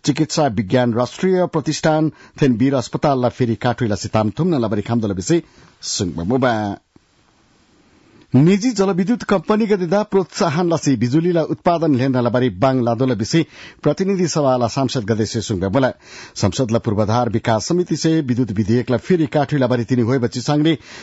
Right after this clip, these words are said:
समितिला मुल्मी गगन कुमार थापा से नेपालला बिजुली उत्पादन रे निजी थुम्दा म्राप फ्वाङ सिपिन मलिछा लामान ज्याबा प्रगति तापा से अझ प्रोत्साहन लाबारी खाम्बा टिम सोबारी खामदला विषय सुङ्गबे मला. चिसाङ्ग्रे सांसद गदेसे जलविद्युत आयोजना सोमा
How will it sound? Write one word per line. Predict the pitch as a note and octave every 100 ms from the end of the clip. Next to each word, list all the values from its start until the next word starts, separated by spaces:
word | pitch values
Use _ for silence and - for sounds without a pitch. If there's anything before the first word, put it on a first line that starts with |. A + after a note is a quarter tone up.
| -
समितिला | G3+ G#3+ G#3 F3+
मुल्मी | D3+ D#3+ D#3+
गगन | D#3+ B2+ C3+ B2+
कुमार | C#3+ B2+ A2 -
थापा | A#2+ B2+
से | - D3+ - - -
नेपालला | G2+ C3 C#3+ D3 D3 C3
बिजुली | F#2 A#2 C#3+ C#3
उत्पादन | C3 - D#3 F3 E3
रे | B2+
निजी | B2 B2
थुम्दा | C3 D#3+ D3 B2+
म्राप | A#2 B2 -
फ्वाङ | D3 D#3
सिपिन | C3+ C#3
मलिछा | B2 A#2+ D#3 D3+ - - -
लामान | A#2+ C3 B2+ G#2
ज्याबा | A#2+ A#2
प्रगति | G2+ C#3 C3 B2
तापा | A#2+ A2+
से | B2+ E3+ - - - -
अझ | G3+
प्रोत्साहन | A3 A3 - F#3+ G3 F3+
लाबारी | D3+ C#3 -
खाम्बा | D#3 D3+ A#2+ -
टिम | D3+ C#3
सोबारी | C#3+ A#2+ A2
खामदला | G#2+ A#2 G#2+
विषय | F#2+ - D3 - _ _ _ -
सुङ्गबे | - F2+ F#2
मला. | A#2 C#3 G#2 - - - -
चिसाङ्ग्रे | G#2+ A#2+ A#2 D3
सांसद | - A2+ C3 G#2+
गदेसे | A2 A#2+ D#3+
जलविद्युत | A2+ A2+ G#2 G#2+ G#2 A#2
आयोजना | A#2+ B2 C3+ B2+ B2+
सोमा | A2 C3